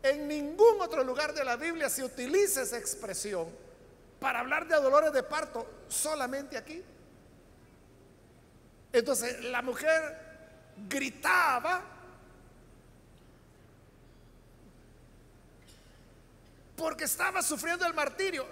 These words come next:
Entonces, esto nos puede ayudar, hermanos, ya a ir entendiendo o respondiendo a la pregunta, ¿quién es la mujer o a quién representa la mujer?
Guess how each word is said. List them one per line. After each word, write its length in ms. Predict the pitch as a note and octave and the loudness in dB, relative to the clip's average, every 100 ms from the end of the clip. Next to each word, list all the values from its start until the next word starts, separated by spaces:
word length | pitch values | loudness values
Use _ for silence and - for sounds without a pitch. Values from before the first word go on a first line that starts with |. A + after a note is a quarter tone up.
| C4+ | -4
Entonces, 380 | B3 D#4 A3+ C4+ F4+ | -2 0 -2 0 2
esto 260 | F#4 F#4+ | 4 2
nos 180 | E4+ - | 0 0
puede 280 | - D#4 D4+ | 2 4 4
ayudar, 420 | C4 A#3+ C#4 C#4 | 2 0 0 0
hermanos, 380 | A#3 B3+ B3 G#3 | -2 -4 -8 -8
ya 240 | G3+ G#3 - - - - - - - - - - - - - - - - - - - | -4 -4 -6 -10 -20 -20 -20 -20 -20 -20 -20 -20 -20 -20 -20 -20 -20 -20 -20 -20 -4
a 640 | A#3 A#3 A3+ G#3+ G#3+ G3+ - - - - - - - - - | 0 2 2 0 -2 -8 -18 -20 -20 -20 -20 -20 -20 -20 -14
ir 180 | D#4 F4 | -6 -2
entendiendo 880 | F4 E4 C#4 C#4 D#4+ F4+ B3+ A#3 C4 C4+ A#3+ | -2 0 0 0 0 2 2 0 -2 -2 -4
o 60 | |
respondiendo 680 | A#3+ A#3 - B3 B3 F#4+ G4 | -4 -4 -2 -4 -2 -4 0
a 40 | |
la 100 | F4+ | 0
pregunta, 560 | D#4 C#4+ C#4+ C4 C4+ C4+ - - - | 0 -2 -2 -2 -4 -8 -10 -20 -18
¿quién 300 | - C4+ C4+ | -8 -2 -2
es 140 | C4+ G#3 | -2 -4
la 160 | C4 | -4
mujer 420 | C#4 C4 F#4 D#4+ A3+ B3 | -4 -2 0 -2 -2 -2
o 340 | A3 A3+ A3 - - A3+ | -2 -2 -8 -18 -8 -6
a 140 | A3+ | -4
quién 320 | D#4+ F#4 E4+ | -2 0 0
representa 760 | C#4 B3 A3 G3+ A#3+ A3 A3+ F#3 | 0 -2 0 0 0 -2 -6 -4
la 120 | F3+ | -4
mujer? 340 | F3 D#3 B2 | -6 -10 -12